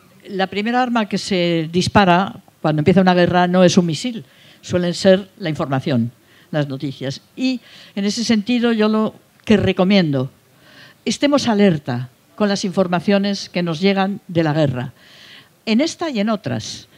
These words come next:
Eh, hay que, mm, educar la mente, tendremos que aprender a detectar las informaciones que no están basadas en hechos contrastados, porque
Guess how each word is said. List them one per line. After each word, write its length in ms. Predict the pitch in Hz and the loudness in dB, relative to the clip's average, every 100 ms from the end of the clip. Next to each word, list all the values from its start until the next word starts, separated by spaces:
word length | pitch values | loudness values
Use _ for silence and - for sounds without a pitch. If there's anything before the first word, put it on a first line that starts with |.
| - - - - | -20 -20 -16 -2
Eh, 220 | 214 208 | 0 0
hay 220 | - 247 262 | 4 2 4
que, 320 | 285 262 247 | 2 4 6
mm, 180 | 214 - _ - | 4 0 _ 2
educar 560 | 214 214 254 254 254 302 285 | 6 6 6 4 4 0 -2
la 120 | 190 | 2
mente, 440 | 214 240 220 233 277 | 6 6 4 2 2
tendremos 500 | 202 180 220 240 - | 0 4 6 6 6
que 100 | 190 | 2
aprender 640 | - 185 190 240 226 254 - - | 2 0 2 4 2 -4 -16 -2
a 120 | 220 | 0
detectar 680 | 208 208 220 - 285 262 262 - - - - | 2 0 -4 0 2 2 0 -10 -20 -20 -8
las 300 | 202 208 - | -4 -2 -2
informaciones 720 | 214 226 202 208 254 262 269 - | -2 0 0 0 2 2 0 -2
que 220 | 220 208 | -4 -2
no 240 | 247 247 _ _ _ | -2 -4 _ _ _
están 420 | 214 - 254 247 202 | -10 -2 0 2 2
basadas 720 | 190 - 240 196 226 - - - - - | 2 4 4 4 -2 -6 -18 -20 -14 -2
en 160 | 214 | 2
hechos 240 | 226 269 - | 2 2 2
contrastados, 880 | 233 175 156 - 175 135 131 - - - - - - - _ | 2 0 -2 0 0 -2 -6 -10 -18 -20 -20 -20 -20 -20 _
porque 560 | - 302 269 180 170 | 0 0 0 -6 -6